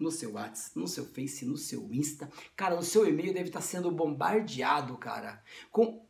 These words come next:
e-mails, cara, te oferecendo mil formas de você ganhar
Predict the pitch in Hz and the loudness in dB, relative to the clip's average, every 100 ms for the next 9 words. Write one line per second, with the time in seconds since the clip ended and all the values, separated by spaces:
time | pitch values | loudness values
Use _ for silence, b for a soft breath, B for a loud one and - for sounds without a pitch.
0 | - 196 165 196 220 170 - - 143 151 | 2 4 8 8 8 2 -2 0 0 -2
1 | - 202 - - 196 - 208 180 - 190 | -4 -6 -8 -2 -2 2 0 2 -2 -2
2 | 190 175 175 - 196 190 202 233 277 311 | 0 0 0 -4 -4 6 8 10 8 8
3 | 359 349 233 139 - - _ _ _ - | 6 6 6 4 -8 -16 _ _ _ -20
4 | - 196 202 185 180 156 185 190 - 180 | -4 0 2 0 -4 -4 -4 -2 -2 -2
5 | 151 143 156 160 B | 2 2 0 -2 B